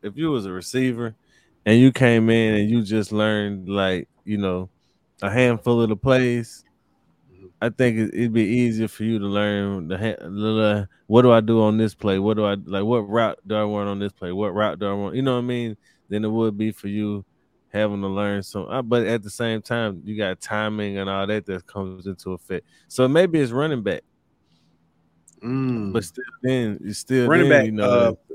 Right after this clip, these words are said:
Speaker 2: once you learn, I think if, you know what I'm saying, of course, learning, you know what I'm saying, which lanes and stuff. I think the biggest thing with running back, you have to learn pass protection.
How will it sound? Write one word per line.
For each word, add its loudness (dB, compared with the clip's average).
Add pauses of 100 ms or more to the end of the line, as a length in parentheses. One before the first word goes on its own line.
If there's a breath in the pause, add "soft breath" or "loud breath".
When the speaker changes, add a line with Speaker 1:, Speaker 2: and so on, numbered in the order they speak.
(120)
Speaker 2:
once -2
you 4
learn, 2
I -4
think -4
if, -10
you -8
know -2
what -6
I'm -2
saying, -4
of -10
course, 0
learning, -4
you -10
know -8
what -8
I'm -8
saying, -8
which -10
lanes -8
and -16
stuff. -10 (260 soft breath)
I 0
think 4
the -2
biggest 2
thing 0
with 0
running 0
back, -2
you -2
have 0
to -10
learn -4
pass -6
protection. -18